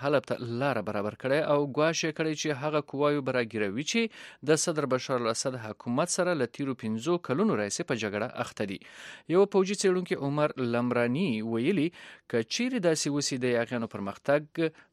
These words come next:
به له منځه ولاړ سي. او د ملګري ملتونو یو تازه ریپورت کې د شام په جګړه کې راښکېل ډلو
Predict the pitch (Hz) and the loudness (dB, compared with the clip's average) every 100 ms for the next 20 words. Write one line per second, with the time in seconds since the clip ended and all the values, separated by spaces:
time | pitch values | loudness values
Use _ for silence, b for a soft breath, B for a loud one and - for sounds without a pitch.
0 | 104 107 104 98 _ 131 127 127 123 110 | -6 0 0 0 _ -6 0 0 2 -2
1 | 101 101 - 117 110 107 95 - 92 - | -2 -6 -6 -6 -4 -2 -2 -4 -6 -12
2 | - _ _ B B B B B B 110 | -20 _ _ B B B B B B -4
3 | 107 113 113 120 117 113 - 123 117 113 | -2 -2 -2 -2 0 0 0 0 0 0
4 | 117 120 123 - 139 135 120 - 151 147 | -2 0 -2 -2 -4 -2 -2 0 0 0
5 | 135 123 127 160 151 147 123 120 - 165 | -2 0 0 2 0 0 0 -2 -2 -2
6 | 139 180 208 | 0 0 2